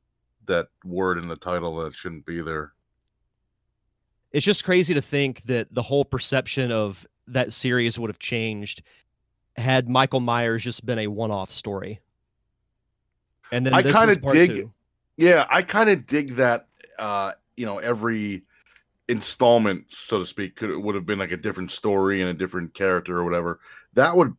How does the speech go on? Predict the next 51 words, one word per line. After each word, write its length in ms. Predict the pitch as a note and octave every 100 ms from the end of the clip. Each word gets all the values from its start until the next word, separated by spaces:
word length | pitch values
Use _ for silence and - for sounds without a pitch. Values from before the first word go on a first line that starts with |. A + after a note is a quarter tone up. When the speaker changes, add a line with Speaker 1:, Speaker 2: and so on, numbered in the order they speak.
| _ A#2
Speaker 1:
would 160 | A#2
have 160 | A2 -
been 240 | G2+ F#2+
very 260 | G2 F#2+ F2+
cool, 220 | F#2 F#2
and, 140 | F#2+ -
and 160 | G#2+
that 180 | A2+ B2+
I 60 | B2
would 140 | A#2
have 80 | G2+
watched. 540 | G2 E2+ D#2 - - -
And 100 | B2+
then, 200 | C#3 - C#3
and 120 | C#3+
then 240 | C#3+ C3 - - - D#3+
i-, 40 | D3+
if 120 | C#3+
that 200 | F#3 G3
was 140 | F3+ C3
the, 260 | C#3+ B2+ -
if, 100 | - _ _ -
if 120 | -
that 160 | E3+ E3+
were 60 |
the 80 | C3+
case, 260 | C3 D3 A#2+
I 60 |
probably 340 | G2 - D3 B2+
would 120 | G2+
have 120 | F#2+
given 220 | G2 F#2+
this 140 | F#2+ F#2+
a 40 |
lot 240 | G2+ G2+ -
more, 320 | G#2 G2 F#2+
uh, 300 | F2+ F2 E2 _ _ _ _ _ _ _ _
you 120 | B2
know, 120 | G#2+ F#2+
a 20 |
lot 160 | G#2+
more 120 | G#2 F#2+
faith 300 | A2 G#2 -
than 100 | F2+
I, 160 | E2+
than 180 | - F2+
I 200 | E2+ E2 - _ _ -
do 240 | A2 F#2+
at 120 | E2
the 40 | E2+
moment. 420 | F2+ G2 E2 -